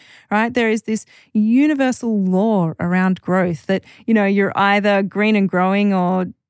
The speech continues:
dead and rotting. I'm terrible at sayings, but it's something similar to that. Okay, but there's no middle, middle ground. You don't just get to kind of tread water in the middle. You're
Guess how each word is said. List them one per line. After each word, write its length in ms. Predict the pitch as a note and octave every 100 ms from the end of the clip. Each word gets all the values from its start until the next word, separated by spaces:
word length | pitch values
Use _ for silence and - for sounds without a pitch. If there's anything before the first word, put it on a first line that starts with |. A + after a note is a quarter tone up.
| _
dead 200 | F#3+ G#3
and 160 | G#3 F#3
rotting. 280 | F#3 G#3+
I'm 120 | - F3+
terrible 340 | G3 F3 -
at 100 | -
sayings, 280 | - F#3+ -
but 100 | G3+
it's 100 | -
something 260 | B3+ B3 B3
similar 300 | A#3 G#3 G3
to 100 | G3
that. 200 | E3+ - - -
Okay, 200 | G#3 A3
but 120 | A#3
there's 200 | D4 D4
no 180 | C#4 C#4
middle, 420 | E4 G#4+ G4+ F4+ A#3+
middle 280 | A3+ A#3+ A3
ground. 540 | - F#3 A3 G#3+ F#3
You 100 | F#3+
don't 260 | G#3+ B3 C4+
just 260 | E4+ -
get 200 | - F#3+
to 60 | -
kind 240 | - F#3
of 60 | F3+
tread 340 | - F#3 F3
water 240 | E3+ F3 E3
in 180 | F#3+
the 60 | F3+
middle. 260 | G#3 A#3+
You're 140 | F3